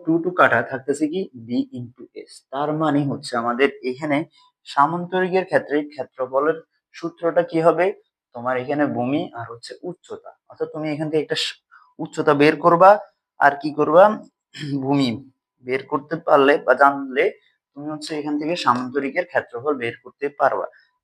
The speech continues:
আচ্ছা, আর সামান্তরিকের ক্ষেত্রে আরেকটা জিনিস ইম্পর্টেন্ট, সেটা হচ্ছে তুমি, তোমাকে যদি এখানে কর্ণের মান দেওয়া থাকে, তো সামান্তরিকের একটা কর্ণের মান দেওয়া থাকবে, এখানে কর্ণ আছে সামান্তরিকের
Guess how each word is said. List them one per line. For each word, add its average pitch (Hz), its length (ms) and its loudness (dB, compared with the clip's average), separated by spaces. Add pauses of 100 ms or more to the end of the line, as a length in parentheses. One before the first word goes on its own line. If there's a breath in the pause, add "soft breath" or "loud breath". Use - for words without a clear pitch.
(100)
আচ্ছা, - 380 -4 (140)
আর 135 160 4
সামান্তরিকের 185 680 -2
ক্ষেত্রে 180 300 -4
আরেকটা 147 380 2
জিনিস 170 280 -6 (140)
ইম্পর্টেন্ট, 143 440 -4
সেটা 123 260 -2
হচ্ছে 127 300 -6
তুমি, 131 280 -8 (1120 soft breath)
তোমাকে 147 260 2
যদি 160 200 0
এখানে 156 340 2
কর্ণের 143 340 6
মান 117 200 4
দেওয়া 107 180 2
থাকে, 101 240 -2 (380)
তো - 60 -16
সামান্তরিকের 135 920 0
একটা 143 240 2 (100)
কর্ণের 147 360 2
মান 131 200 4
দেওয়া 123 180 4
থাকবে, 120 260 -4
এখানে 143 260 -12 (100)
কর্ণ 135 280 -4
আছে 113 180 -4
সামান্তরিকের 120 600 -6